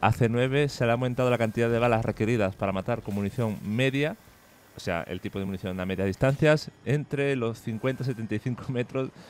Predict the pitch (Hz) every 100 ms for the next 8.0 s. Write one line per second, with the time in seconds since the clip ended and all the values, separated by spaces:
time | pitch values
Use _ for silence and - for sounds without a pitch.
0 | - - - 113 107 98 92 90 92 104
1 | 92 90 90 98 107 107 101 95 92 104
2 | 95 - - 90 90 92 110 101 107 113
3 | 127 - - - 78 82 123 107 78 -
4 | - - - 110 95 90 87 85 85 -
5 | 107 104 127 127 - 123 113 98 98 104
6 | 110 90 90 82 - - - - 107 127
7 | 135 127 127 127 139 139 156 - 104 113